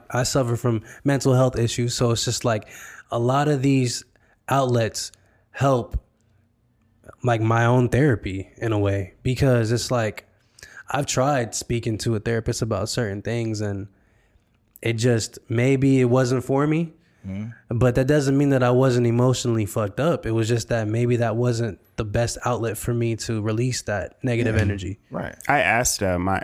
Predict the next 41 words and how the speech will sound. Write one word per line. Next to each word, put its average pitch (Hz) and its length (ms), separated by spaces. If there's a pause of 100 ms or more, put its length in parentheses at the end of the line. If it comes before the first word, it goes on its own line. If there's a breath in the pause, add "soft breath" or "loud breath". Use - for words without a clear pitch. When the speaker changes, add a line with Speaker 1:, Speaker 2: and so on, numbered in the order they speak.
Speaker 3:
I 101 40
have 98 120
a 98 60
relationship - 580
therapist, - 400
not 90 140
a - 40
personal 101 400
one. 104 140 (340 soft breath)
Speaker 1:
Mm-hmm. 113 140
Speaker 3:
I 113 40
asked 117 360
him 98 140
that 92 280
'cause 90 200
I 101 100
know 113 220
there's 101 240
a 90 80
lot 95 240
of 92 100
people - 320
that 87 160
have 90 220
that 87 180
experience, 85 800
like, 73 380 (600 soft breath)
"Yo, 101 360
I 98 80
went 104 360
and 98 140
it 92 100
just 101 280
didn't 98 220
help 101 220
me," 95 280
or, 92 160
"This 98 160
person 98 460
just 90 180
wasn't" 92 320